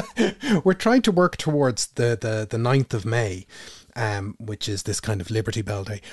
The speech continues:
But, uh, the first week in May is still bonkers. So they record something, <laughs> you know, just a little ditty called Something.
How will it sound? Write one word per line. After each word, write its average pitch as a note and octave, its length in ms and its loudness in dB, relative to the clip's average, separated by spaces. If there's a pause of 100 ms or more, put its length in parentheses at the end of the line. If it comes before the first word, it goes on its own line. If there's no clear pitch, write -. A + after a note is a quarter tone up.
(120)
But, C#3+ 220 0 (340)
uh, G3 680 -4
the E3 120 -4
first A#3+ 300 2
week G#3 140 4
in D#3+ 100 4
May C#3+ 220 4
is D#3+ 180 2
still D4+ 380 2
bonkers. G#2 540 -6
So C#3+ 420 2
they B2+ 120 2
record A2 500 -2
something, C3+ 640 2
<laughs> - 40 -20
you - 180 2
know, C#3+ 140 6
just - 360 0
a C#3+ 40 2
little B2+ 220 -2
ditty C3 320 0
called A2 240 -4
Something. - 540 -2